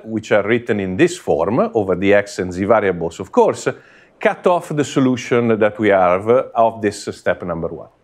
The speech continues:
So we're not changing really anything much, except that in order to go getting the coefficients that we want, the multipliers that we want to produce a cut of this family, we do gradient steps.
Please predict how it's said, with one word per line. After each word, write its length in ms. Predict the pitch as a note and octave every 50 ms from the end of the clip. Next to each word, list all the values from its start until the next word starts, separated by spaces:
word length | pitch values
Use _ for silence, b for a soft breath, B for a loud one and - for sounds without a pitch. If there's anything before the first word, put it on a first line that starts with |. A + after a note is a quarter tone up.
| _ _ _ _ _ _
So 140 | _ - C3
we're 100 | B2 C#3+
not 160 | F#3 G#3+ G#3
changing 400 | - - F#3 F3+ C#3 B2+ C3 B2+
really 320 | A#2+ C#3+ C#3+ B2+ A#2+ B2+ -
anything 460 | A#2+ B2+ B2 A2 G#2+ - G2+ A2+ D#3
much, 220 | A#3+ B3+ B3 -
except 540 | - C#3+ - - - - G#3+ A#3 A3+ - E3+ B2+
that 280 | C#3 B2+ G#2+ G2 - B2
in 240 | A2+ A2 A#2 A#2+
order 540 | C#3+ G3+ C4 C#4+ C#4+ A#3 E3+ D3 D3 C#3 A#2+
to 180 | A2 - D3 C3
go 520 | A#2+ A2 G#2+ D3 G3 F#3 B2 F#2 - - B B B B B B B B B B B B -
getting 680 | A#2 E3 G3 F#3 - - - A#2 G#2 G2 G2 G2 G#2
the 100 | A2 A2+
coefficients 800 | A2+ - C3 A#2+ A#2 - - A3 G3 - - A#2 G2 F#2 - -
that 240 | - G#2+ G2+ - -
we 140 | A#2 A2
want, 400 | G#2+ A#2+ C3 A#2+ G2+ F2+ E2 D#2
the 420 | - E2 - _ _ _ _ - A#2
multipliers 640 | C3 E3 G#3 E3+ G3+ D#3+ - E3+ E3+ E3+ E3+ D#3 A#2
that 160 | D3 C3+ -
we 140 | C3 A#2+ A#2+
want 420 | A#2 C#3 C#3+ A2+ F#2 F#2 F2+ -
to 80 | - A#2+
produce 520 | A#2 - B2 A#2+ A#2+ C#3 G3+ G3+ - -
a 40 | E3+
cut 420 | - - D#3 C3 A2+ G#2+ - - - -
of 200 | A#2 G#2+ G#2+ A2
this 160 | A2 G#2+ -
family, 580 | - G#2 F2 E2 E2 E2+ F#2+ A#2 A3 A#3 - - _ _ _ _ _ _ _ _ _ _ _ _ _ _ _ _ _ - - b b b b b b
we 160 | b D3 G3+
do 240 | F#3 D3 G3 A3 G#3+
gradient 400 | D3 D#3 D#3 D#3 D3 C#3+ D3 C3
steps. 440 | A2+ - - - - - - - -